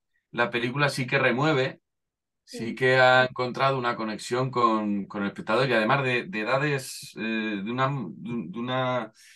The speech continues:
Speaker 1: de edades variadas y muy amplias. Yo pensaba que, que iba a ser,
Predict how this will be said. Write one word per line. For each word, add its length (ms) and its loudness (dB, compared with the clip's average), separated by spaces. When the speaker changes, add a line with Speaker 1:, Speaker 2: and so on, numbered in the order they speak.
Speaker 1:
de 200 -2
edades 280 4
variadas 540 2
y 40 -2
muy 180 -4
amplias. 640 -4
Yo 160 -4
pensaba 400 4
que, 340 4
que 100 -4
iba 120 0
a 40 -2
ser, 520 -2